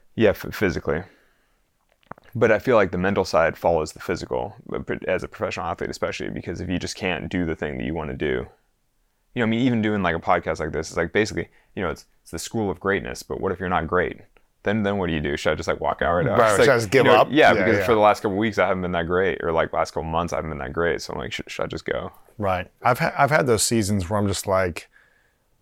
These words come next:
Speaker 2: tired, or maybe I've just worked too hard, and I feel like I'm not able, not able to be as present or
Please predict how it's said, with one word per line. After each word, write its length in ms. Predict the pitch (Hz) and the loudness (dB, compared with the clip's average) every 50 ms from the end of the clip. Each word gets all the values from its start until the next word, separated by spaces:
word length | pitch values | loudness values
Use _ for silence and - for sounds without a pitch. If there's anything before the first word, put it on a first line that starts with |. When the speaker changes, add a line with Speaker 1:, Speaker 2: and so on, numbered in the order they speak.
| _ - | _ -4
Speaker 2:
tired, 480 | - 117 117 120 120 120 120 123 117 | 2 4 6 8 8 8 8 6 6
or 160 | 104 98 95 101 | 4 4 2 4
maybe 280 | 104 110 107 104 107 104 | 2 2 2 4 4 4
I've 120 | 98 90 | 2 2
just 220 | - 117 110 - | 0 -2 -2 -2
worked 320 | - 107 98 110 107 - - | -2 0 2 2 2 0 -2
too 180 | - 120 104 | -4 -4 -4
hard, 440 | 87 - - 104 104 104 110 113 104 | -2 0 2 4 6 6 6 4 4
and 100 | 104 98 | 2 0
I 60 | 95 | 0
feel 180 | 90 - - 104 | -2 -2 0 0
like 380 | 98 95 92 92 85 - - - - | 2 4 2 2 0 -4 -10 -12 -6
I'm 100 | - 107 | -4 -2
not 80 | 107 107 107 | 0 2 2
able, 140 | 110 110 117 - - | 2 0 0 -2 -2
not 220 | 113 113 113 123 | 0 2 2 2
able 100 | 117 110 | 2 2
to 60 | 104 | 2
be 100 | 101 110 107 | 2 2 0
as 100 | 95 - | 0 -2
present 540 | - - - 123 120 110 110 123 123 123 - | -4 -2 2 2 2 2 2 0 0 0 0
or 480 | 98 98 98 95 92 90 90 98 - | 0 2 2 2 2 2 0 -2 -4